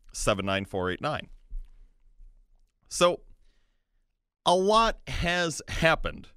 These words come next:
in this country in the three-plus weeks since forty-six-year-old George Floyd was senselessly and tragically killed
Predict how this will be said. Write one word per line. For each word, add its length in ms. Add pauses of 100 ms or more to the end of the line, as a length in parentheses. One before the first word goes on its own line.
(380)
in 120
this 180
country 600
in 340 (100)
the 200
three-plus 680
weeks 500 (420)
since 680
forty-six-year-old 1040 (180)
George 480
Floyd 540 (420)
was 640
senselessly 1160
and 320
tragically 920
killed 540